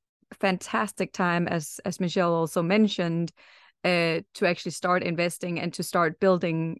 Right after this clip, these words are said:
uh, that cushion, uh, so that, you know, you have more, uh, in, in times of trouble. Um, so, uh,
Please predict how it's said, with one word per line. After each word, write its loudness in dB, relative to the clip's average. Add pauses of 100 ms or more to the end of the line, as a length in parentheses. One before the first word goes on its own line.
uh, -4 (100)
that -4
cushion, 0 (720)
uh, 2
so 2
that, 0 (220)
you -2
know, 2
you 2
have 0 (260)
more, 2 (180)
uh, -10
in, -2
in 0
times -2
of -6
trouble. -2 (140)
Um, 0 (720)
so, 4
uh, 2